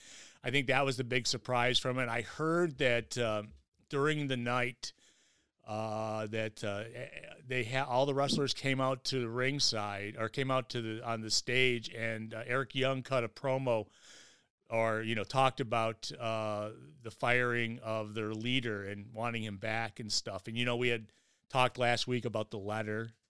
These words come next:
that they, the, the, the talent had sent to the management. I don't know what this is gonna change.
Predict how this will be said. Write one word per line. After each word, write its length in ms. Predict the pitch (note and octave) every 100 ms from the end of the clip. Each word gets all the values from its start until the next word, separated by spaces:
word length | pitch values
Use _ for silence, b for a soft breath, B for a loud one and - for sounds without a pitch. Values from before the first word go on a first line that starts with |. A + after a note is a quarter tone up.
| _
that 200 | A#2 A2
they, 340 | B2 G#2+ A2 A2
the, 140 | G#2+
the, 240 | G#2 G#2+ G#2
the 80 | G#2+
talent 380 | - A2+ A2+ G#2
had 180 | A2+
sent 320 | - B2 A2+ A2
to 80 |
the 80 | A2+
management. 480 | G#2 G#2+ A2+ G#2+ A#2+
I 60 | C#3+
don't 160 | G#3+
know 100 | G#3
what 180 | F#3 E3+
this 220 | D#3 C3+
is 60 | C3+
gonna 240 | C#3+ B2
change. 480 | - C3 C3 D#3 D#3+